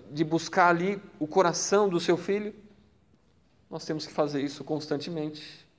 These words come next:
E aí a segunda abordagem, para nos divertir. Então, primeiro ele fala, né,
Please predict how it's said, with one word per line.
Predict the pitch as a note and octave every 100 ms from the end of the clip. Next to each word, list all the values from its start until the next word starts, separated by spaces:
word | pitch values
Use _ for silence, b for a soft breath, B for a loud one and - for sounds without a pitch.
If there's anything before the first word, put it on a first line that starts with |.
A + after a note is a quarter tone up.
| _ _ _ _ _ _ _ -
E | D#3
aí | C3+ D3+
a | D3
segunda | D3+ B2+ E3+ A#3 G3+ C3+
abordagem, | C3 C3 C3+ C#3 C3 A#2 - - - _ _ _ _ _ _ _ _ _
para | - D#3 E3
nos | D#3+ D#3 C#3
divertir. | D#3+ F3 F3 - A3+ F#3+ - - _ -
Então, | C3 C#3 D#3+ A3+ B B B B B B _
primeiro | - C3+ C#3
ele | D3 C3+
fala, | F3 C3+ B2+ A#2+ -
né, | C3